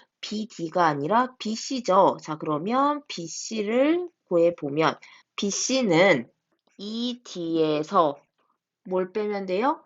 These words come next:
씨디를 빼면 되겠죠. 자, 그러면 이디는 지금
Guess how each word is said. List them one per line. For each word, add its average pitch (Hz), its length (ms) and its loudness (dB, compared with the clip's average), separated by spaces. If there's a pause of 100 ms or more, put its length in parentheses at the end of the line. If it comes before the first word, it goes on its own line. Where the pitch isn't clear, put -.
(140)
씨디를 202 840 -2
빼면 247 320 -2
되겠죠. 208 760 4 (240)
자, 185 140 -6
그러면 254 680 -2
이디는 196 880 -4
지금 277 560 4